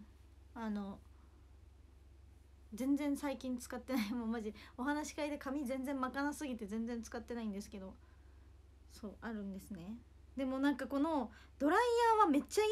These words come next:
いいって言われてるドライヤーのドライヤーで、そう、なんか髪を大事にするにはドライヤーからみたいな。そう、っていうのがあって。まあドライ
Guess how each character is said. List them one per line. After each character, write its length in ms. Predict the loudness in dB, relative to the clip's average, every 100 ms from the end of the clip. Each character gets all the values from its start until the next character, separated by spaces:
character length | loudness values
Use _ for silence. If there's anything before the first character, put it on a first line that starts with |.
| 4
い 40 | 2
い 20 |
っ 40 |
て 160 | -2 0
言 80 | 2
わ 80 |
れ 100 | 2
て 140 | 0 -2
る 100 | 0
ド 120 | 0
ラ 100 | 0
イ 140 | 0
ヤ 260 | 0 -2 -4 -8 -18 -20 -20 -20 -20 -2
ー 40 |
の 80 | 0
ド 140 | 2 2
ラ 120 | 2
イ 100 | 2
ヤ 160 | 0
ー 20 | 0
で、 320 | 0 -2 -4
そ 200 | -6 -4
う、 100 | 0
な 100 | 0
ん 60 |
か 160 | -2 -2
髪 180 | 0 0 2
を 220 | 2 2 0
大 200 | 0 0
事 120 | -2
に 100 | -2
す 140 | -2
る 60 | -2
に 160 | -2 -4
は 200 | -6 -8 -16 -20 -10
ド 80 | -4
ラ 120 | -2
イ 120 | 0
ヤ 140 | 0 0
ー 20 |
か 120 | 0
ら 180 | -2 -2 -6
み 100 | -8
た 100 | -8
い 40 |
な。 80 | -12 -14 -18 -20 -20 -20 -20 -20 -20 -20 -20 -20 -20 -20 -20 -20 -20
そ 320 | -16 -10 -10 -10
う、 40 | -10
っ 0 |
て 100 | -6
い 80 | -4
う 60 |
の 100 | -2
が 120 | -4 -8
あ 20 |
っ 40 |
て。 280 | -10 -14 -14 -16 -14 -6
ま 140 | -2
あ 20 |
ド 100 | 0
ラ 100 |
イ 20 | 4